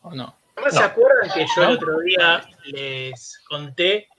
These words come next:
Speaker 2: que hay un reglamento raro dentro de lo que es el fútbol chileno, que es el, los minutos que tienen que jugar obligatoriamente los, los sub-veintiuno? Y
Speaker 3: Sí.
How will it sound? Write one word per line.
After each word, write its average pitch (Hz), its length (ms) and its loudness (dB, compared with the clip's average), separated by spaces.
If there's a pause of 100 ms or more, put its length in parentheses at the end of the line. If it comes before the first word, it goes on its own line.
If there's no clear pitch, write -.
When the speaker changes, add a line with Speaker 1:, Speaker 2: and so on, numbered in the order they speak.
(460)
Speaker 2:
que 185 360 0
hay 165 200 0
un 160 180 -8
reglamento 143 540 -4
raro 208 340 4
dentro 143 320 -4
de 127 80 -6
lo 131 100 -8
que 143 60 -12
es 135 120 -14
el 123 120 -12
fútbol 151 280 -8
chileno, 190 420 0
que 165 180 0
es 196 160 -10
el, 147 600 -10
los 135 160 -8
minutos 202 360 -2
que 151 120 -2
tienen 175 260 0
que 151 60 -2
jugar 170 220 4
obligatoriamente 160 840 2
los, 139 240 -4 (200)
los 131 220 -6
sub-veintiuno? 151 840 -2 (640)
Y - 80 -8
Speaker 3:
Sí. - 60 -6